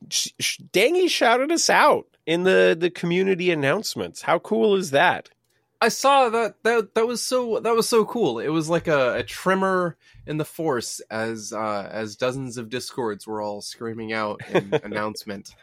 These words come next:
Speaker 2: <laughs>
Speaker 1: Yeah, I have, uh, uh, chatted with him a little bit, and I think a goal for the podcast is I wanna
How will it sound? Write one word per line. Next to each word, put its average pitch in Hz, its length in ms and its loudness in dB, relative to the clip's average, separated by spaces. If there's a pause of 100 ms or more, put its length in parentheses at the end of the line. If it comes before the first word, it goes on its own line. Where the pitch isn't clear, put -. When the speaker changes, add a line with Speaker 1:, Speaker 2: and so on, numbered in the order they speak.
(240)
Speaker 2:
<laughs> 240 80 -6 (1600)
Speaker 1:
Yeah, 139 160 4
I 143 80 4
have, 160 220 2
uh, 135 300 6 (680)
uh, 127 200 4
chatted 180 340 2
with 160 160 4
him 139 120 2
a 131 60 2
little 120 220 2
bit, 107 420 2
and 113 640 0 (100)
I 117 100 2
think 151 460 -2 (160)
a 113 40 -10
goal 127 380 4
for 120 140 -4
the 110 120 0
podcast 95 680 -4
is 110 100 -4
I 107 60 2
wanna 156 380 2